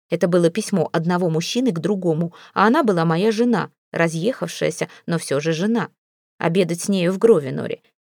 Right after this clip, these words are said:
Никогда. Ни за что. Дрожащими руками я вложил письмо опять в конверт и потом бросил взгляд на билет. Кресло в пять шиллингов. Праведное небо.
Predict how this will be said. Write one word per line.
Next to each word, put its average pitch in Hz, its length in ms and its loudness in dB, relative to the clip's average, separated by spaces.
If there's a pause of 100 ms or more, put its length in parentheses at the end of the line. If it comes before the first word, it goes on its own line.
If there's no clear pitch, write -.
(140)
Никогда. 165 800 -4 (400)
Ни 170 300 2
за 214 200 2
что. - 460 -8 (400)
Дрожащими 160 540 0
руками 170 460 2 (220)
я 170 160 2
вложил 160 340 2
письмо 175 360 -4
опять 156 260 0
в - 60 -18
конверт 170 480 -2 (180)
и - 80 -8
потом 214 340 -2
бросил 233 340 2
взгляд 180 440 -2
на 202 100 0
билет. 170 460 -6 (300)
Кресло 180 420 -2
в - 100 -10
пять 175 200 -4
шиллингов. 160 640 -8 (340)
Праведное 156 460 -4
небо. 160 380 -6